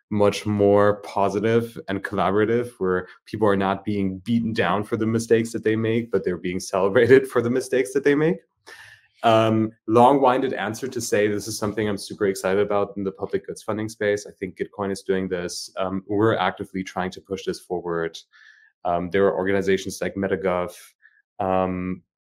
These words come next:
Funding the Commons, et cetera. Uh, and I feel like the more,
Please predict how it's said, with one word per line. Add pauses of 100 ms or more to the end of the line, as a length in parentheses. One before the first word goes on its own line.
(920)
Funding
the
Commons,
et
cetera. (520)
Uh,
and
I
feel
like
the
more,